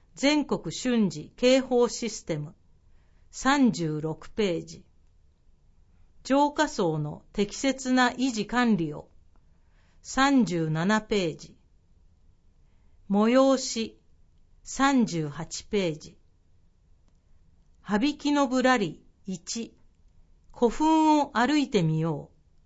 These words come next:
三十九ページ。古代史見学会。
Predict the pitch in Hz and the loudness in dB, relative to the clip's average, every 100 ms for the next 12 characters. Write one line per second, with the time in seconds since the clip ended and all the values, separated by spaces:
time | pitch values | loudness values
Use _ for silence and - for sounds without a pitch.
0 | _ _ _ - - 294 302 196 170 151 | _ _ _ -12 0 2 4 2 -2 -6
1 | 151 226 226 214 220 190 160 - - _ | -8 -4 -2 -2 -2 -2 -4 -10 -20 _
2 | _ _ _ _ _ _ - _ _ _ | _ _ _ _ _ _ -20 _ _ _
3 | _ _ - - _ - 233 311 294 - | _ _ -20 -20 _ -4 2 2 2 -4
4 | - 226 214 214 208 208 - 151 165 | -4 0 2 2 0 -2 -12 -16 -16